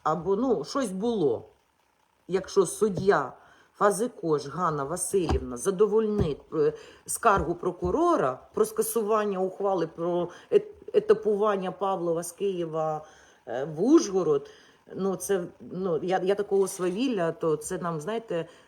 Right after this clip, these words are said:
е, ця Дубановська, це цвіточки. А оця, якщо прийме рішення, то це вже, е, ягодки будуть.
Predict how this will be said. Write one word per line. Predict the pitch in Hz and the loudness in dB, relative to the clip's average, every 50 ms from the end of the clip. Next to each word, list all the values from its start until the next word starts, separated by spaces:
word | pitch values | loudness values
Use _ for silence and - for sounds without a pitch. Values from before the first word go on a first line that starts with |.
| _ _ - | _ _ -18
е, | - - - - - 73 - - - - - - - | -16 -14 -14 -14 -14 -16 -18 -20 -20 -20 -20 -20 -16
ця | - - 165 156 151 147 - - | -10 -6 -4 -2 -2 -2 -4 -6
Дубановська, | 156 147 202 202 170 226 214 214 226 262 285 285 285 - - - 190 170 | 4 4 4 6 6 4 4 6 4 4 4 2 0 -4 -6 -2 -4 -2
це | 165 - - 190 185 185 - - | -2 -2 -4 -4 -4 -4 -6 -6
цвіточки. | - - 214 220 220 - 214 202 180 170 - - - - 156 147 147 - - _ _ _ _ - - - - - | -4 -2 -2 -2 2 6 6 8 8 6 2 -6 -8 -6 -6 -6 -6 -8 -14 _ _ _ _ -16 -16 -16 -14 -2
А | - 156 170 | 0 2 4
оця, | 185 185 175 - 285 311 | 4 2 0 0 -2 0
якщо | 302 226 202 - - 208 196 | 2 0 0 2 0 0 0
прийме | 202 208 202 185 170 170 170 | 4 4 4 4 4 0 -2
рішення, | 156 156 151 151 - - 156 139 139 143 | -2 -4 -6 -8 -8 -8 -8 -8 -8 -8
то | 139 - 160 | -6 -6 -6
це | - - - 240 240 | -6 -2 -2 0 0
вже, | 208 180 147 175 196 196 | 0 -2 -2 -2 -2 -2
е, | 190 185 185 160 - - - 101 156 - - - - - _ - _ _ _ _ | -2 -2 -4 -6 -8 -10 -12 -14 -12 -12 -14 -14 -18 -20 _ -20 _ _ _ _
ягодки | 190 170 233 208 180 - 147 160 - - 160 151 139 | 2 6 8 8 8 8 4 -2 0 0 0 0 0
будуть. | 127 120 131 131 123 127 123 - - - | -6 -4 -6 -4 -4 -6 -8 -8 -12 -20